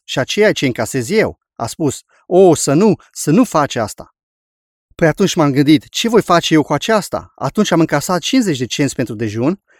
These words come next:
atunci eu iau patruzeci de cenți din ei, dacă eu vreau să cheltuiesc ceva, îi dau la ceva copii pe stradă, ceva copii, voi știți, care păreau că ei aveau nevoie de un mic sandwich,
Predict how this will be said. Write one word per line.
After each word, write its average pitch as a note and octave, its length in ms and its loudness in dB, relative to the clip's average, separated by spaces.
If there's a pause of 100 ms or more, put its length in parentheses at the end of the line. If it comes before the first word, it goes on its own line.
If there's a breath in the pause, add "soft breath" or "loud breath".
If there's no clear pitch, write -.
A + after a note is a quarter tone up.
(100)
atunci G3 400 0
eu E3+ 180 4
iau D#3 200 6
patruzeci E3 500 -2
de C3 100 -2
cenți E3+ 280 0
din C3 140 0
ei, A2+ 280 -2 (200)
dacă C#3 260 0
eu D3+ 200 6
vreau D3+ 200 4
să F3 120 -4
cheltuiesc D3 420 0
ceva, A2+ 340 -2 (360 soft breath)
îi D3+ 140 0
dau F#3+ 200 2
la F#3 140 4
ceva D3 340 0
copii D3+ 240 -6
pe D3+ 100 -2
stradă, C3+ 500 -2
ceva C#3 260 -4
copii, D3 340 -4
voi A#2+ 120 -4
știți, D3+ 240 -4
care C#3 180 0
păreau D3+ 360 2
că - 140 -4
ei C#3+ 260 2
aveau C3 240 2
nevoie C#3 380 0
de A#2 100 -4
un A#2+ 80 -2
mic C3 180 -2
sandwich, G3 460 -4